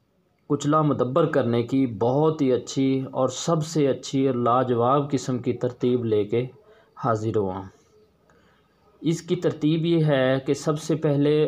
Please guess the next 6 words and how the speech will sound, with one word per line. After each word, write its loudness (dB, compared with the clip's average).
आप 0
ले 2
लें 2
ग्वार 2
गंदल। 0
जी, -2